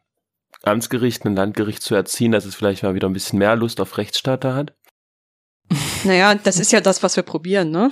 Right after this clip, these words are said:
Speaker 1: Mhm.
Speaker 2: Ähm, also die Abschiebehaft-Kontaktgruppe hat sich eben auch zum Ziel gesetzt, dass wir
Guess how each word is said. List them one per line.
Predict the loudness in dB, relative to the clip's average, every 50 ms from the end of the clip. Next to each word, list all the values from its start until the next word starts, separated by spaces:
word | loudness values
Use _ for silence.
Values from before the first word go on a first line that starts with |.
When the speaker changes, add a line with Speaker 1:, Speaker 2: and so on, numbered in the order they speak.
| -2 -4 -2
Speaker 1:
Mhm. | -2 -2 -2 -2 -2 -2
Speaker 2:
Ähm, | 0 0 0 0 -2 -4 -6 -8
also | -4 -4 -2 0 2 0 0 0 -4 _ _ _ -4
die | -2 0 0
Abschiebehaft-Kontaktgruppe | 0 0 2 2 4 4 2 0 -2 -4 -4 -4 -4 -4 -4 -8 -10 -10 -4 -4 -4 -2 0 0 2 2 0 -2 -4 -6 -16 -20 -20 -20 -20 -20 -14 _
hat | -2 -2 -2 -2
sich | -4 -8 -6 -2 -2 -2 0
eben | 2 2 2 4 2
auch | 0 0 0
zum | 0 -2 -2 -2 -2 -4 _ _ _ _ _
Ziel | -8 -2 0 2 2 2
gesetzt, | 2 2 2 2 2 2 0 -4 -6 -6 -6 -6
dass | -6 -6 -6 -6
wir | -2 0 0 0 0 -2 -4 -8